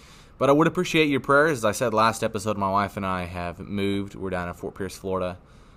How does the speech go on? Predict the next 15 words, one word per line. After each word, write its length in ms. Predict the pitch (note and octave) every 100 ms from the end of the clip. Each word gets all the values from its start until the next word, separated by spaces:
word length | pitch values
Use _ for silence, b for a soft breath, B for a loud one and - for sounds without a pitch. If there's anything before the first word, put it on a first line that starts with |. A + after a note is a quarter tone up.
| B -
and 160 | F2
I'm 140 | E2+ E2+
serving 380 | F#2 F2 F2 F2
as 100 | E2+
the 80 |
youth 220 | F2+ F#2 -
pastor 400 | F#2 F2 - F#2
there 160 | F2+
at 80 | -
Liberty 200 | F#2+ F#2
Baptist 400 | F#2 F2+ F2 E2
Church 460 | - G#2+ G#2 - D2
under 140 | E2+
Pastor 320 | F2+ F2 -
Cooley 400 | - A2 G#2 G2+